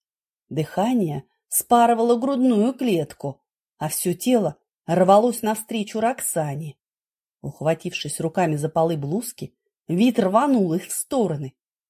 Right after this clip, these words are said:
Пуговицы рассыпались по салону. А Рокси негромко вскрикнула,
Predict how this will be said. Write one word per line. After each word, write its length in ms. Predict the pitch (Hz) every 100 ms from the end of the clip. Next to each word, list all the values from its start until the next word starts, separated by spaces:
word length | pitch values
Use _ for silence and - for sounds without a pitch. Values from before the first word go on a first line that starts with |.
| _
Пуговицы 640 | - 214 202 151 - 135 - _ _
рассыпались 800 | 185 220 226 - 247 233 233 233
по 140 | -
салону. 680 | 247 - 277 214 147 135 131 _ _ _ _
А 200 | - 180
Рокси 360 | 202 269 - 247
негромко 540 | 208 190 190 202 240
вскрикнула, 720 | 269 - 254 220 202 190 190